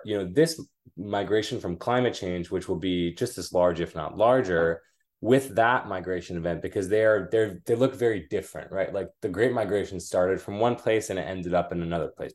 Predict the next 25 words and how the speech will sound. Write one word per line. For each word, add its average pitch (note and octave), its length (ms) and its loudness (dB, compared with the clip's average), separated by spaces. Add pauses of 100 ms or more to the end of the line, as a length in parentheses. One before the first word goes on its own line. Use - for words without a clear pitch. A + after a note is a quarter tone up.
We F2 100 -12
moved F2 240 -6
from E2+ 400 -4
Alabama E2+ 520 0
and E2 100 -6
Mississippi E2 580 -6
to, D#2 260 -10 (120)
you F2+ 100 -10
know, E2 80 -8
Chicago E2 560 -2
and D#2+ 140 -6
New D#2 80 -8
York D#2+ 380 -6
prom-, D#2 280 -8 (140)
predominantly. D#2+ 720 -6 (500)
Um, F2+ 440 0 (560)
but C3+ 300 4
the C3+ 240 2
migration C3 500 4
from G#2 160 -4
climate E3 320 4
change C#3 180 -2
sort C3 140 -4
of A2 80 -6
starts A2 440 2